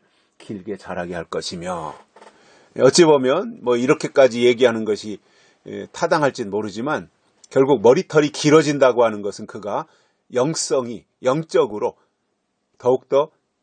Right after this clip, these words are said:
에, 깊어진다고 하는 의미가 있는 거예요. 알레고리라고 생각할지 모르지만,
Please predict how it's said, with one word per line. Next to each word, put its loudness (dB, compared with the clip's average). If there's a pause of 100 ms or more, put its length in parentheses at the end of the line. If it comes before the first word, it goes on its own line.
(180)
에, -14
깊어진다고 0
하는 -2
의미가 -8
있는 -18
거예요. -20 (1080)
알레고리라고 4
생각할지 -10
모르지만, -12